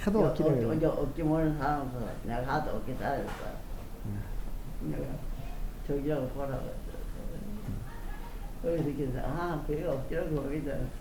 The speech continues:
Speaker 1: "내가 누나야." 그러더라고. 누나가 누군지 내가.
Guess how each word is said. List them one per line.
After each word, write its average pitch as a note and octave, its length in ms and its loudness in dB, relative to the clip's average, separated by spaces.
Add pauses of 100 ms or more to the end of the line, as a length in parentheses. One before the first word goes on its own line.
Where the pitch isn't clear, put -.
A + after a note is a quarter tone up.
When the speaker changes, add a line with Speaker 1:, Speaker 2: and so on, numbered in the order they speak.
(160)
Speaker 1:
"내가 D#3+ 360 6
누나야." C4+ 960 6
그러더라고. C3 420 2 (1160)
누나가 C3+ 420 10
누군지 C3+ 380 2
내가. G2+ 680 -2